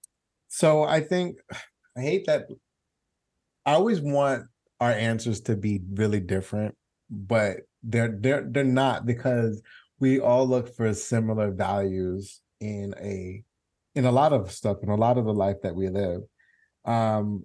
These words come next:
I want my forever person to be fun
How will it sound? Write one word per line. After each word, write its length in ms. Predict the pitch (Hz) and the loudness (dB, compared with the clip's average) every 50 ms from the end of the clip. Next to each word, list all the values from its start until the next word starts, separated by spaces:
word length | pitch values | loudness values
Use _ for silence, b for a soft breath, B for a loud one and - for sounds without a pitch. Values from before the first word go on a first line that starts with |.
| - - | -6 -2
I 120 | 110 117 | 0 2
want 420 | 120 123 135 135 131 127 120 - - | 4 4 4 4 4 4 2 0 -2
my 240 | 110 110 110 113 110 | 0 0 0 0 0
forever 300 | - 110 107 98 107 98 | 0 -2 -2 0 0 0
person 520 | 107 104 101 98 98 95 95 95 92 92 - | 0 0 0 0 -2 -2 -4 -6 -6 -8 -8
to 640 | - 104 101 98 95 92 92 92 92 92 87 90 101 - _ _ 87 95 98 | -4 -2 -2 -2 -2 -2 -4 -6 -6 -8 -8 -10 -14 -18 _ _ -12 -10 -6
be 380 | 95 107 101 98 95 92 90 87 - _ _ - | -6 -4 -4 -4 -6 -8 -8 -12 -14 _ _ -2
fun 420 | 117 107 107 107 104 101 101 | 0 0 2 0 -2 -2 -4